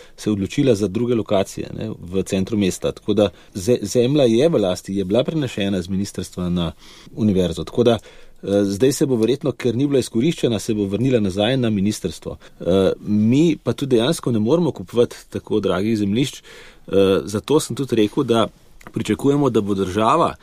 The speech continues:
dokapitalizirala sklad z vsaj enim takim zem-, z takim zem-, zemljiščem v Ljubljani,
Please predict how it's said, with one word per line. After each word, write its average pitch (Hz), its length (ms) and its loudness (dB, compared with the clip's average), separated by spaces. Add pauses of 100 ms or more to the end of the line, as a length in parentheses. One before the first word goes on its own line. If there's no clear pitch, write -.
(140)
dokapitalizirala 117 1000 0
sklad - 560 -4
z 98 320 0 (260)
vsaj - 260 -2 (140)
enim 117 200 0
takim 104 380 -2
zem-, 98 240 -2
z 101 160 -12
takim 110 440 -2 (380)
zem-, 113 460 0
zemljiščem 117 800 0
v 131 220 2
Ljubljani, 151 560 0